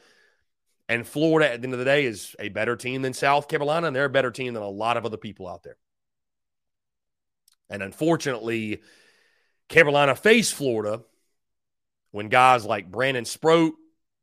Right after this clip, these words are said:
and especially Hurston Waldrop, who was masterful in that ball game. When those guys are on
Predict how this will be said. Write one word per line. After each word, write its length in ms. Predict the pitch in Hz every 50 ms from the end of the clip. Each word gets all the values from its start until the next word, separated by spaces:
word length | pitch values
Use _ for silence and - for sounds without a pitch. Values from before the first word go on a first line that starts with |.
| _ -
and 100 | 117 104
especially 500 | 104 - - - 156 147 - - 131 117
Hurston 500 | 101 - - 165 170 - - 151 131 123
Waldrop, 480 | 113 131 143 131 123 104 101 104 101 101
who 120 | 110 123
was 220 | 117 117 110 92 95
masterful 800 | 92 95 113 123 120 - - - - 107 - - 101 82 76 _ _ _ _ _ _
in 160 | - 113 117 107
that 200 | 101 98 - 107
ball 240 | 117 113 107 98
game. 280 | 87 98 92 85 78 78 _ _ _ _ _ _ _ _ _ _ _ _ _ _ _ _ _ _ _ _ _
When 100 | - 98
those 220 | 117 160 175 147 120
guys 300 | 175 180 180 180 165 156
are 120 | 156 160
on 480 | 180 196 202 202 202 202 196 180 -